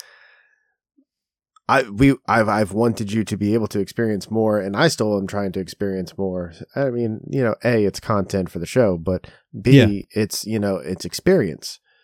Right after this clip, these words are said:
Speaker 2: For sure.
Speaker 1: And I'm, I'm proud of you, man. I just wanna
Speaker 2: Thank
Speaker 1: say
Speaker 2: you.
Speaker 1: that.
Speaker 2: Well,
Speaker 1: And
Speaker 2: um, wh-, what was the second thing?
Speaker 1: Um,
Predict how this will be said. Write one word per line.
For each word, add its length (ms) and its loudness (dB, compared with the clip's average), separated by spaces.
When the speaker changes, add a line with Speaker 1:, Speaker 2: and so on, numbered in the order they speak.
Speaker 2:
For 100 -2
sure. 180 6
Speaker 1:
And 160 0
I'm, 240 -4
I'm 120 0
proud 280 2
of 80 -4
you, 60 -4
man. 260 -6
I 80 -2
just 180 -4
wanna 180 -4
Speaker 2:
Thank 180 -6
Speaker 1:
say 80 -6
Speaker 2:
you. 60 -8
Speaker 1:
that. 140 -10
Speaker 2:
Well, 280 2
Speaker 1:
And 240 2
Speaker 2:
um, 140 4
wh-, 340 0
what 120 2
was 100 0
the 80 0
second 300 2
thing? 160 0
Speaker 1:
Um, 560 2